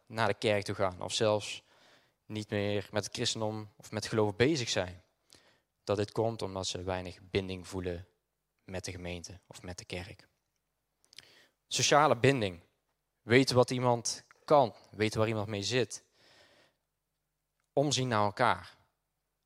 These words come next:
Dat is een hele Bijbelse gedachte. Wij worden opgeroepen als kerk, als gelovigen,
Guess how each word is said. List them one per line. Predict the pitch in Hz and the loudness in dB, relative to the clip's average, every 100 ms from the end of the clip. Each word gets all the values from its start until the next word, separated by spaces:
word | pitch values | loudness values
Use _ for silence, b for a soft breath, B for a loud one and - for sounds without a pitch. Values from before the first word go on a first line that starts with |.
| _ | _
Dat | - 107 | 0 2
is | |
een | 113 | 2
hele | 113 113 | 2 2
Bijbelse | 107 101 101 - | 6 6 6 0
gedachte. | 101 101 95 87 - _ _ _ _ _ _ _ _ _ _ B B B B B B _ _ | 2 2 2 -6 -14 _ _ _ _ _ _ _ _ _ _ B B B B B B _ _
Wij | - 120 | 4 8
worden | 156 170 | 10 10
opgeroepen | 175 - 147 - 139 123 | 6 4 0 4 4 4
als | 127 - | 2 0
kerk, | 127 131 123 - - _ | -4 -4 -4 -8 -20 _
als | - 107 | -4 -4
gelovigen, | 117 117 123 110 110 117 | 0 2 2 2 -2 -2